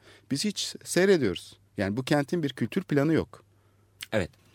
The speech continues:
Speaker 2: Bu kültür planı meselesini sizinle ba-, sizin başka konuk olduğunuz programlarda da tekrar tekrar konuşmuştuk. Bütün bunları derleyici, toplayıcı çok önemli bir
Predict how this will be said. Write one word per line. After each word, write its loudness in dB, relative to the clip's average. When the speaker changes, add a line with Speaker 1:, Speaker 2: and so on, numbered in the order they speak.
Speaker 2:
Bu -6
kültür -6
planı 2
meselesini -4
sizinle -6
ba-, -4
sizin -8
başka -8
konuk -8
olduğunuz -4
programlarda -8
da -6
tekrar -10
tekrar -12
konuşmuştuk. -14
Bütün -4
bunları -6
derleyici, -2
toplayıcı -12
çok -12
önemli -6
bir -12